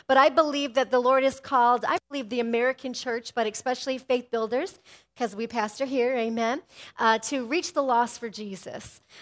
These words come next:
That we're coming into a season where God is preparing his church for the great influx into the kingdom of God. And so as I share these messages on being selfless, I don't want you to feel like it's correctional, because this isn't a correctional message.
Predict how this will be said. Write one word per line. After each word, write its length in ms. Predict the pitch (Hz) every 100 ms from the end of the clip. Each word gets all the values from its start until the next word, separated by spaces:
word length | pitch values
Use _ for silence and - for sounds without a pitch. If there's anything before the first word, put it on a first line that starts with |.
| -
That 100 | 254
we're 120 | 262
coming 320 | 285 294 285
into 240 | 285 277 277
a 80 |
season 360 | 262 269 262 254
where 120 | 240
God 240 | 233 240 240
is 140 | 240
preparing 640 | - 247 269 269 262 240
his 380 | 220 247 233 -
church 640 | - - - 277 214 214 - _ _
for 100 | 254
the 100 | 240
great 320 | - 247 247 -
influx 500 | 247 247 220 208 233
into 160 | 208
the 120 | 185
kingdom 460 | 214 - 214 202 208
of 160 | 196 180
God. 400 | 202 202 202 - _ - - -
And 160 | 294 302
so 120 | 349
as 180 | 320 339
I 100 | 339
share 260 | - 427 466
these 200 | 339 254
messages 560 | 269 285 311 226 254
on 140 | 247 240
being 300 | 254 254 247
selfless, 1160 | - - 294 269 269 - 233 220 185 233 - - - - -
I 120 | 294
don't 180 | 370 285
want 260 | 302 302
you 60 | 302
to 80 | 277
feel 220 | 285 277
like 260 | 269 254 262
it's 220 | 254 -
correctional, 720 | - 277 247 - - 247 196
because 340 | 190 233 285 254
this 140 | 247
isn't 220 | 320 349
a 80 | 285
correctional 680 | - 285 233 214 - 294 240
message. 480 | 214 208 226 220